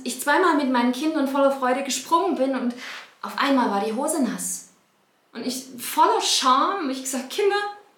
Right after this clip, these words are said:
ich muss gehen.“ Und ich hatte das Glück, wir waren zu Hause bei uns im Garten und ich konnte rein, ich konnte mich umziehen, ich konnte duschen und ich hab so dieses Wasser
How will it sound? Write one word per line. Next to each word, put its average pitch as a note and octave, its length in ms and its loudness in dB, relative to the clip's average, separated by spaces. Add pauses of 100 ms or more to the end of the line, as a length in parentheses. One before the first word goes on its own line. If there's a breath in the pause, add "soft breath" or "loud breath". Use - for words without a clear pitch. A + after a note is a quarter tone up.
(180)
ich C4+ 340 -10
muss C4+ 280 0
gehen.“ C4 280 -4 (680 soft breath)
Und A3 80 -10
ich A3 120 -6
hatte A#3+ 140 -6
das A3 200 -10
Glück, C4 180 -2 (160)
wir A3 140 -2
waren A3 240 -2
zu A3+ 160 -6
Hause C4+ 300 2
bei G#3 220 -6
uns A#3 200 0
im A3 100 -8
Garten C#4+ 280 2
und G3 180 -4
ich G#3 120 -8
konnte A#3+ 260 -2
rein, D4+ 260 4
ich C4 140 -2
konnte A#3+ 160 2
mich A#3 160 -2
umziehen, C#4+ 320 -2
ich A#3 120 -10
konnte A#3 300 -6
duschen D4 220 -4
und G#3+ 60 -4
ich G#3+ 140 -6
hab C4+ 100 -2
so C4 100 -8
dieses G3+ 320 -8
Wasser C4 360 -4